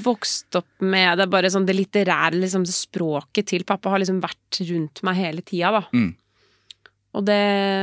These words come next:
Speaker 1: så derfor så er det naturlig.
Speaker 2: Ja. Jeg føler jo liksom nynorsk, ikke en debatt, men på en måte, det blir jo alltid tatt opp sånn
Speaker 1: Mm.
Speaker 2: at i, unger ikke vil ha det på skolen, og hvorfor skal vi ha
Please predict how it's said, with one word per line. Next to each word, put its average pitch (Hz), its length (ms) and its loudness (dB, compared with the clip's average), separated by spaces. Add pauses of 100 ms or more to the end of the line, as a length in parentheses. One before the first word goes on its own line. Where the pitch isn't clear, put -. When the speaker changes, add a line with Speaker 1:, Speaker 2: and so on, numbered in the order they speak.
(320)
Speaker 1:
så - 160 -2
derfor 196 260 0
så 359 140 0
er 175 160 2
det 180 80 -2
naturlig. 190 540 -2 (680)
Speaker 2:
Ja. 101 140 0 (960)
Jeg 117 100 -2
føler 98 280 0
jo 104 80 0
liksom 110 240 0
nynorsk, 87 540 -2 (500)
ikke - 240 -8
en 78 100 -2
debatt, 80 460 -8
men 92 200 -4
på 92 120 -4
en 92 80 -2
måte, 90 260 0
det 92 140 -2
blir 95 140 -2
jo - 40 -8
alltid 85 300 -8
tatt - 340 -8
opp - 80 -12 (140)
sånn 82 320 -6 (500)
Speaker 1:
Mm. 208 160 2
Speaker 2:
at 185 320 -2 (100)
i, 98 400 -2
unger 85 460 -2
ikke - 180 -8
vil 80 160 -2
ha 82 220 -2
det 80 160 -4 (760)
på - 60 -10
skolen, 87 480 -4
og 87 160 -6
hvorfor 98 240 -6
skal 98 160 -2
vi 92 80 -2
ha 87 120 -2